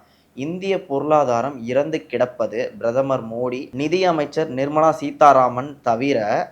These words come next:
அனைவருக்கும் தெரிந்திருக்கிறது. அமெரிக்க அதிபர் டிரம்பின் பேட்டியை சுட்டிக்காட்டி ராகுல் காந்தி அவர்கள் வந்து இப்படியாப்பட்ட விமர்சனத்தை வந்து வச்சிருக்காரு.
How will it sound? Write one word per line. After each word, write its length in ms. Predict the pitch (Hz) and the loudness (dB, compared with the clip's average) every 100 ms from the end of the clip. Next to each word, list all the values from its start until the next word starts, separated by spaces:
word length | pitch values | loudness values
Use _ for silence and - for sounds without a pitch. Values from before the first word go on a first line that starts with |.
| _ - - | _ -16 -4
அனைவருக்கும் 720 | 117 156 180 165 165 175 156 | 0 2 4 2 2 -6 -4
தெரிந்திருக்கிறது. 960 | 131 135 127 117 117 107 104 110 104 98 | -4 -4 -4 -6 -6 -6 -4 -4 -6 -4
அமெரிக்க 560 | 117 156 185 185 170 | -2 2 2 4 6
அதிபர் 360 | 139 131 139 139 | 6 6 0 2
டிரம்பின் 560 | 135 135 151 151 151 135 | 0 0 0 -6 -6 0
பேட்டியை 480 | 139 151 147 131 | 2 2 -2 -4
சுட்டிக்காட்டி 840 | 143 135 123 165 160 123 110 143 123 | -4 -8 -10 -8 0 0 0 -2 0
ராகுல் 380 | 113 139 135 | 2 2 0
காந்தி 280 | 120 113 113 | -6 -6 -6
அவர்கள் 280 | 107 107 104 | -6 -6 -8
வந்து 220 | 104 110 | -12 -12
இப்படியாப்பட்ட 540 | 123 113 117 107 104 104 | -12 -6 -4 -4 -8 -10
விமர்சனத்தை 560 | 104 127 131 120 - | -10 -12 -10 -14 -14
வந்து 500 | 98 101 120 120 107 | -16 -12 -8 -8 -8
வச்சிருக்காரு. 580 | - 113 101 95 92 120 | -12 -12 -12 -14 -10 -10